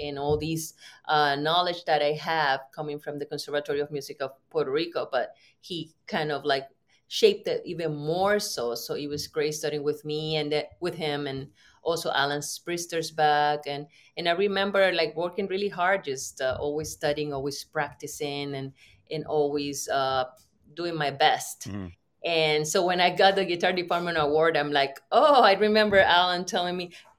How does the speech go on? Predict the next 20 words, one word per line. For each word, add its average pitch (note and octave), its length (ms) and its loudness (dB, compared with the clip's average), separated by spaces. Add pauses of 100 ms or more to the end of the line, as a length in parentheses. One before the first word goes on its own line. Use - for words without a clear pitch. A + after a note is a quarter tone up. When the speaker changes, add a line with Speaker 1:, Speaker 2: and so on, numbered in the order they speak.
(160)
Speaker 1:
"Do F#3+ 120 -2
you A3+ 200 2
know F#4 220 4
that D4 180 4
you're A#3+ 140 8
getting A3+ 320 4
an A3 80 2
award?" F#3 520 4
<laughs> - 20 4
I'm A3 220 0
like, G3+ 180 2
"Yes, A4+ 520 2
oh F#4 180 2
my D#4 280 -2
God." C#4+ 380 0 (220)
Speaker 2:
<laughs> - 320 -10 (140)
Speaker 1:
So A#3 240 2
that G3+ 240 4
was G3+ 220 4
a, F3 380 2